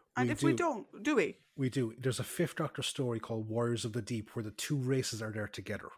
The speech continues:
Speaker 1: Oh, cool. That's cool.
Speaker 2: Yeah.
Speaker 1: I'm actually looking forward to seeing them again. Um, I think they're
Speaker 2: Um,
Speaker 1: interesting.
Speaker 2: yeah. Um, no, I,
Speaker 1: Don't give
Speaker 2: I
Speaker 1: me any
Speaker 2: won't,
Speaker 1: spoilers. There's,
Speaker 2: I won't.
Speaker 1: um,
Speaker 2: I, I, I can barely remember it.
Speaker 1: Mm.
Speaker 2: Although I do think the Sea Devils look a small bit weirder, but that's probably budgetary costume reasons.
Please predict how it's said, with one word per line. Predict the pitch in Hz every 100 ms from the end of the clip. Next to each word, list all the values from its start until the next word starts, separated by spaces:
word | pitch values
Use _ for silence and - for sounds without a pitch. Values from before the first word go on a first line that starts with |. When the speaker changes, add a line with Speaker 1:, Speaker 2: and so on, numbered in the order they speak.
| _ -
Speaker 1:
Oh, | 349 240
cool. | 285 - _ _ _ -
That's | 302
cool. | 302 196
Speaker 2:
Yeah. | 311
Speaker 1:
I'm |
actually | 330 330
looking | 285 254
forward | 285 247
to |
seeing | - 170
them | 135
again. | - 175 _ - _ -
Um, | 190 180 180
I | 139 127 120 226
think | 120
they're | 113
Speaker 2:
Um, |
Speaker 1:
interesting. | 113 - - _ _ _ -
Speaker 2:
yeah. | 104 85 - _ -
Um, | 113 113 113 110
no, | 117 113
I, |
Speaker 1:
Don't | 226
give | 240
Speaker 2:
I |
Speaker 1:
me | 254
any |
Speaker 2:
won't, | 143
Speaker 1:
spoilers. | 185 156 160 -
There's, | 190 -
Speaker 2:
I | 135
won't. | 131 110 -
Speaker 1:
um, | 139
Speaker 2:
I, |
I, | 143 147 139
I | 135
can | 131
barely | 120 135 139
remember | 127 113 98 -
it. | - - - - -
Speaker 1:
Mm. | 196
Speaker 2:
Although | - 127 127
I |
do | 127 151
think | 147 139
the |
Sea | - 131
Devils | 120 110
look | -
a |
small | - 120 107
bit | 107
weirder, | 101 101 95
but | 92 98
that's | 98
probably | - 107 95
budgetary | - 98 92 98 92
costume | - 98 - 85
reasons. | 82 - - 196